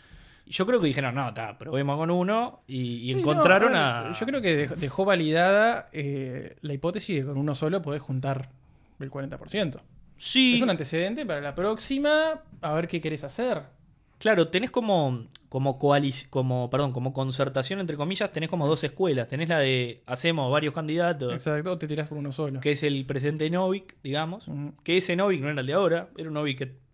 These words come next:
Speaker 1: pintaba mejor de lo que terminó siendo.
Speaker 2: Era un Novik con energía, me parece.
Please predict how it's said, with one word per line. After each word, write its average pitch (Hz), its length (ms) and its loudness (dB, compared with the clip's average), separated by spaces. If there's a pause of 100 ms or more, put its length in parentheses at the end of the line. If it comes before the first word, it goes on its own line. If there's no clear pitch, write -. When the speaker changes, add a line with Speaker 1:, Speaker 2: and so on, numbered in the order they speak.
(100)
Speaker 1:
pintaba 147 420 0
mejor 160 320 2
de 135 80 2
lo 131 80 -2
que 127 80 -2
terminó 135 280 -4
siendo. 156 460 -2
Speaker 2:
Era 302 80 -6
un 262 80 0
Novik 240 160 0
con 170 120 -2
energía, 143 420 -4
me 135 120 -2
parece. 139 400 -6